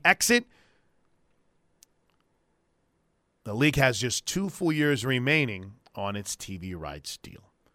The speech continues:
So what, I mean, it's kind of a roller coaster, and you see what the headline is, because the headline isn't necessarily incorrect. But, Josh, it's kind of how we got to the headline, which is fascinating to me.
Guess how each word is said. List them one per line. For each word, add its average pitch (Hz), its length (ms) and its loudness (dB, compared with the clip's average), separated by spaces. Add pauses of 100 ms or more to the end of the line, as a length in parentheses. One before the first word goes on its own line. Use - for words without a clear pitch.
(280)
So - 180 0
what, 233 300 4
I 190 80 4
mean, 165 340 4 (720)
it's 185 200 2
kind 349 240 6
of 269 80 10
a 165 120 12
roller 190 400 10
coaster, 160 500 4
and 147 120 4
you 143 80 0
see 214 200 0
what 190 120 2
the 160 100 2
headline 147 380 6
is, 175 400 4 (400)
because 180 300 8
the 180 100 6
headline 269 380 6
isn't 190 220 -2
necessarily 165 680 2
incorrect. 151 800 2 (380)
But, 175 120 8
Josh, 202 280 12
it's 170 140 2
kind 320 260 4
of 165 60 6
how 170 100 8
we 151 120 2
got 143 440 8
to 160 80 0
the 139 80 0
headline, 127 400 4
which 127 160 0
is 117 100 -6
fascinating 131 880 2
to - 100 -10
me. 135 280 -4